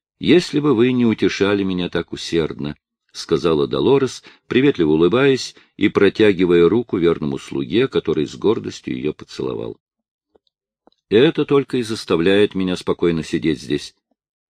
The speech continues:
Вы, сеньора, воплощенная доброта и любовь, и я с радостью пойду за вас в огонь и воду.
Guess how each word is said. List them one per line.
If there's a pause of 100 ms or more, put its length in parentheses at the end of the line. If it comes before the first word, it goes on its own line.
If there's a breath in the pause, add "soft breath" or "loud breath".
(260)
Вы,
сеньора, (340)
воплощенная
доброта
и
любовь, (260 soft breath)
и
я
с
радостью
пойду
за
вас
в
огонь
и
воду.